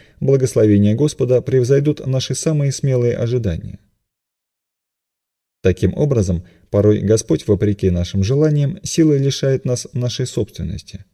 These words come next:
а в другое время мы оказываемся не в состоянии воспользоваться всеми благословениями, которыми Он нас осыпает.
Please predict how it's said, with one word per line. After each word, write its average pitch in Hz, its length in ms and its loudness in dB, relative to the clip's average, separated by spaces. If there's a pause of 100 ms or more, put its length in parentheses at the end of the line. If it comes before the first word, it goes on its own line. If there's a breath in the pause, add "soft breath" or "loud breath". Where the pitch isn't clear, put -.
(320)
а 87 120 -2
в 82 80 -2
другое 135 360 2
время 147 340 0 (260 soft breath)
мы 170 180 2
оказываемся 135 600 0
не 123 200 0
в - 60 -10
состоянии 104 580 4
воспользоваться 123 720 0
всеми 87 300 -2
благословениями, 143 920 0 (280 soft breath)
которыми 147 420 2
Он 123 240 0
нас 117 200 -2
осыпает. 98 640 -8